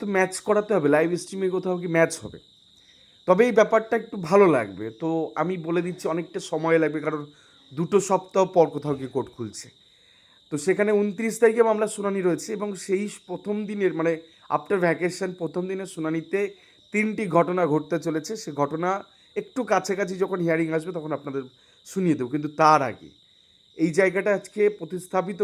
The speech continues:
করে দিচ্ছি আমাদের তরফ থেকে, যে বত্রিশে মামলায় কোন যুক্তিতে প্যানেল বেঁচে যাবে এবং তার সাথে পিটিশনারদের যাতে চাকরি হতে পারে। তার কারণ আগুন নিয়ে খেলা হচ্ছে, ছিনিমিনি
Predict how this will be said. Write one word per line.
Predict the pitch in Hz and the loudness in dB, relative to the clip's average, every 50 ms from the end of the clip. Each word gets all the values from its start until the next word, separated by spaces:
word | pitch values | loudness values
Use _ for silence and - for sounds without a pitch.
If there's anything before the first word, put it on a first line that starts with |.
| 180 190 | -2 -2
করে | 185 180 165 147 | -4 -4 -4 -4
দিচ্ছি | 143 131 - - - 180 247 320 339 - _ _ _ _ _ _ _ _ _ _ _ _ _ _ _ - - | -8 -10 -10 -16 -16 -14 -14 -14 -14 -18 _ _ _ _ _ _ _ _ _ _ _ _ _ _ _ -6 -2
আমাদের | 165 175 175 180 180 | -2 0 0 0 2
তরফ | 180 160 156 151 - | 2 2 2 0 -4
থেকে, | 170 165 185 180 185 | -4 -4 -2 -2 -2
যে | 214 196 175 | -6 -4 -4
বত্রিশে | 185 180 - - 208 180 - 220 220 214 208 | -4 -4 -4 -10 -12 -2 0 0 2 2 0
মামলায় | 196 202 202 220 226 233 226 - - - _ _ _ _ _ _ _ _ _ _ - | -2 -2 0 0 0 0 -2 -4 -10 -16 _ _ _ _ _ _ _ _ _ _ 0
কোন | 208 247 262 262 240 196 156 - | 2 2 4 2 0 -4 -8 -10
যুক্তিতে | - 180 202 - - 214 226 180 - 240 233 240 226 - - _ _ _ _ _ _ _ _ _ _ _ _ | -10 -12 -12 -10 -10 -10 -10 -4 2 4 6 6 4 2 -6 _ _ _ _ _ _ _ _ _ _ _ _
প্যানেল | 185 190 202 233 240 233 220 170 151 | 2 2 4 4 2 2 0 0 0
বেঁচে | 165 160 165 175 214 220 214 | 0 0 0 -4 -6 -2 0
যাবে | 214 220 220 226 | 0 0 -2 -6
এবং | 214 247 240 - - | -10 -10 -12 -8 -8
তার | 208 185 - | -8 -8 -8
সাথে | - 190 202 185 | -10 -14 -14 -12
পিটিশনারদের | - 165 151 - 180 170 170 180 170 | -12 -14 -10 -10 -8 -6 -6 -6 -6
যাতে | 160 165 175 147 - | -6 -8 -10 -10 -10
চাকরি | 131 - - - 117 104 | -12 -12 -10 -10 -10 -10
হতে | 98 - 95 90 | -10 -12 -14 -16
পারে। | 82 71 71 - _ _ _ _ _ _ _ _ _ _ _ _ _ - | -16 -18 -20 -20 _ _ _ _ _ _ _ _ _ _ _ _ _ -4
তার | 170 175 180 | -4 0 2
কারণ | 220 220 220 220 - - 139 165 | 0 0 0 -2 -6 0 2 2
আগুন | 170 170 180 208 208 208 202 | 2 2 0 -2 -2 -2 0
নিয়ে | 202 202 185 185 - | 0 0 -2 -2 -4
খেলা | 135 135 127 117 101 | -6 -6 -6 -6 -6
হচ্ছে, | 98 - - _ - - - - _ _ _ _ _ _ _ _ _ _ _ _ _ _ _ _ _ _ - | -10 -14 -16 _ -18 -18 -18 -20 _ _ _ _ _ _ _ _ _ _ _ _ _ _ _ _ _ _ -10
ছিনিমিনি | - 190 190 196 185 175 160 147 | -6 -4 -4 -2 -2 -2 -2 -2